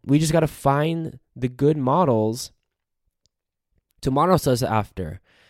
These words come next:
of becoming a good man. And who is that number one example for us as men is Jesus Christ, our King. He is the model for us,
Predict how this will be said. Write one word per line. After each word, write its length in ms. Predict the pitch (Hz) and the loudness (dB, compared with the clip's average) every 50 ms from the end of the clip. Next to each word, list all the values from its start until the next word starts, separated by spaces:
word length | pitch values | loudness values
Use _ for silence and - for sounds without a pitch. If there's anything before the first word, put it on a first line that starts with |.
| _ _ - | _ _ -10
of 120 | 113 117 | -8 -4
becoming 400 | 123 127 - 139 147 143 139 127 | -4 -2 -2 -2 -2 0 -2 -2
a 40 | 110 | -2
good 140 | 120 123 120 | -2 -2 -2
man. 240 | 120 135 147 135 120 | 0 -2 0 0 0
And 180 | 107 101 - _ _ _ _ _ _ _ - | 0 -2 -4 _ _ _ _ _ _ _ -2
who 220 | - 170 170 160 - 135 143 - _ _ _ _ - | 2 2 4 2 2 -2 -8 -10 _ _ _ _ 0
is 200 | 143 151 143 135 | 0 0 2 2
that 220 | 156 151 - - | 0 0 0 -2
number 400 | 139 139 135 180 170 160 160 160 | -2 0 2 2 2 4 4 4
one 200 | 156 160 156 151 | 4 4 4 2
example 500 | 143 127 104 139 135 139 151 147 151 131 | 0 0 0 0 0 0 0 -2 -4 -6
for 220 | - - 131 120 | -4 0 0 2
us 220 | 123 139 139 - - | 2 2 0 -2 -4
as 180 | 123 117 117 | -6 -6 -4
men 260 | 113 113 123 135 165 196 | -4 -4 -4 -2 -2 -2
is 220 | 160 123 - - _ _ - 101 | -2 -4 -4 -8 _ _ -14 -6
Jesus 340 | 104 131 147 185 165 160 | -4 -2 -2 -2 -2 -4
Christ, 580 | - - - 208 339 269 139 - - - - _ _ _ _ _ _ _ _ _ | -6 -6 -6 -4 -2 -2 -2 -4 -6 -10 -12 _ _ _ _ _ _ _ _ _
our 140 | - 117 135 | -6 -6 -6
King. 500 | - - - 208 226 202 143 110 107 107 _ _ _ _ _ _ _ _ - | -4 -4 -4 -2 -2 -2 -4 -6 -8 -12 _ _ _ _ _ _ _ _ -12
He 240 | - 156 180 190 | -6 -2 2 4
is 180 | 196 190 185 165 | 4 4 4 4
the 120 | 170 185 | 2 2
model 520 | 170 143 139 139 165 196 180 160 135 123 113 | 2 2 2 2 2 2 2 2 0 -2 -4
for 340 | - - 139 135 123 - - | -6 -4 -2 -2 -2 0 0
us, 460 | 180 185 123 104 90 - - - | -2 -2 -2 -4 -6 -8 -8 -10